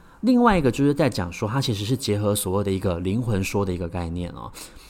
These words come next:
我们刚刚讲到这些角色，他可以戴上虚拟，他戴上眼镜，然后看见虚拟空间的一个物体，或者是说可以直接做这样子的一个科技动作。可是他摘下眼镜之后呢，什么东西都看不见。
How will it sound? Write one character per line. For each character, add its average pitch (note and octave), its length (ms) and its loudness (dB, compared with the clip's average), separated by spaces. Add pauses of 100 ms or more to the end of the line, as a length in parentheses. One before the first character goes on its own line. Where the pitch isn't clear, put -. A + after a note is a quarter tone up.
(120)
我 - 100 -4
们 D3 120 4
刚 F#3 120 4
刚 G3 80 4
讲 G2+ 240 0
到 A#2+ 160 2
这 D#3 120 0
些 E3+ 160 2
角 G2 200 -2
色， - 140 -6
他 A#2 140 -2
可 A2+ 120 -4
以 G2 60 -2
戴 C3+ 220 -2
上 A#2 240 0
虚 C#3 260 0
拟， A2 280 2
他 B2+ 160 -8
戴 C3 180 -2
上 A#2+ 200 0
眼 E2+ 200 -4
镜， F#2+ 260 -2
然 F2 80 -2
后 G#2+ 100 2
看 B2 220 0
见 A2+ 180 0
虚 C#3 220 0
拟 G#2+ 160 2
空 A2+ 240 -2
间 A2 200 0
的 G2+ 80 0
一 F2+ 180 -4
个 F#2 220 0 (1000)
物 D3 180 6
体， - 380 -8
或 A#2 100 0
者 G2 80 0
是 A2 100 -4
说 A2 140 0
可 G2+ 100 -4
以 G#2+ 60 0
直 G#2 100 -6
接 A#2+ 160 -2
做 A#2+ 220 0
这 C#3+ 140 0
样 A#2+ 120 2
子 F#2+ 140 -6
的 F2 120 -6
一 F2 60 -4
个 F2+ 180 -4
科 G#2+ 220 -2
技 G#2 200 -2
动 E2+ 240 -2
作。 E2+ 240 -8 (400)
可 A#2+ 80 -2
是 C#3+ 120 0
他 F#3+ 120 4
摘 G#3 180 2
下 G#3+ 160 2
眼 G#2 180 2
镜 D3 160 2
之 C#3+ 160 -2
后 C#3+ 200 4
呢， G2 180 2
什 - 180 -4
么 F#2 80 -2
东 D3+ 200 2
西 D#3 160 -2
都 C3 100 2
看 A#2 220 -4
不 - 100 -12
见。 - 260 -6